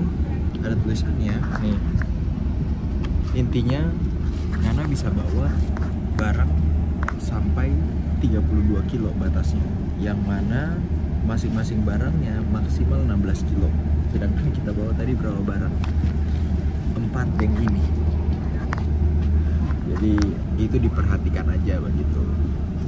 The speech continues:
Walaupun peraturannya cenderung fleksibel,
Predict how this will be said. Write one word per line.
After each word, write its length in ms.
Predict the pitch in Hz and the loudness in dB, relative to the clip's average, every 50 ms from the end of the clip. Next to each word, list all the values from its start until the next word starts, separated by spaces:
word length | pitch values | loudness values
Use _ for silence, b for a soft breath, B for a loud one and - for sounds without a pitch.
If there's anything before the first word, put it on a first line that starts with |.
| - - - - - - | -2 -2 -2 -2 -2 -2
Walaupun 760 | 95 98 98 92 90 - - 76 - - - 80 78 - - - | -2 -2 -2 -2 0 -2 0 0 2 2 4 4 4 4 4 2
peraturannya 920 | 76 76 - 73 - 98 95 78 - - - 85 - - - - - - - - - - - - - - - - - - | 2 4 4 2 2 2 2 2 2 2 2 0 0 -2 -2 -2 -2 -2 0 0 0 0 0 0 0 0 -2 -2 -2 -2
cenderung 340 | - - - - - - | -2 -2 0 0 0 -2
fleksibel, 680 | - - - - - - - - - - - - - - | -2 -2 -2 0 0 0 0 0 0 0 0 0 0 0